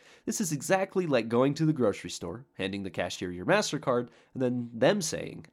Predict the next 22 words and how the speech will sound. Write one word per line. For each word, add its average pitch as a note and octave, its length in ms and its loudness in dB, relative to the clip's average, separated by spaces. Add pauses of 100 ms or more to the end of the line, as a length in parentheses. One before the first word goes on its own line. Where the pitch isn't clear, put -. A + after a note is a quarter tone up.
"Ah, A2+ 220 6
I'm G#2+ 100 0
sorry, F2+ 360 -4
it's B2 220 -8
legal B2 320 0
to G2+ 60 -4
use G2+ 160 -4
that F2+ 220 -2
card F#2+ 240 -2
here," F#2+ 240 -2 (320)
for - 80 -8
you A3+ 160 4
to A3 60 2
just - 340 -2
quickly D#3+ 400 0 (120)
hand A#2+ 240 -2
them A2 280 -2
an F#2+ 100 -6
American F2+ 380 -6
Express - 340 -6
card E2+ 240 -10
instead. D#2+ 400 -10